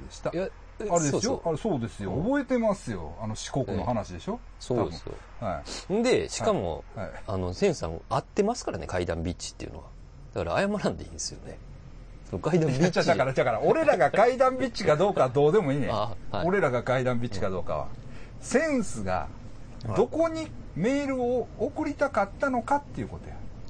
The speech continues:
Speaker 2: はい。
Speaker 1: そういう話をしてる。
Speaker 2: なるほど。
Speaker 1: やりたいことをや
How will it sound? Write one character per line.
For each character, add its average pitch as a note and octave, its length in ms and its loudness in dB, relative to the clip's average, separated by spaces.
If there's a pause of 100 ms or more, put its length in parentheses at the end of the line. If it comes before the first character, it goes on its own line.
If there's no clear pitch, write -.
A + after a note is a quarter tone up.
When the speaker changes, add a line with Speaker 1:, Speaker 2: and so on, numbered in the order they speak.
(440)
Speaker 2:
は F#2 140 -2
い。 - 60 -6 (2500)
Speaker 1:
そ C4+ 220 -2
う - 20 0
い D4+ 40 0
う - 40 0
話 B3 320 2
を G#2+ 60 -2
し - 100 -6
て C#2+ 60 -6
る。 - 60 -4 (1300)
Speaker 2:
な F#2+ 160 -2
る F#2 60 -2
ほ E2+ 100 -4
ど。 D#2 60 -4
Speaker 1:
や F#3 180 6
り D#4 160 0
た A#3+ 220 -2
い D3+ 80 -4
こ - 180 -4
と D3+ 140 -4
を G2 80 -6
や A2+ 180 -8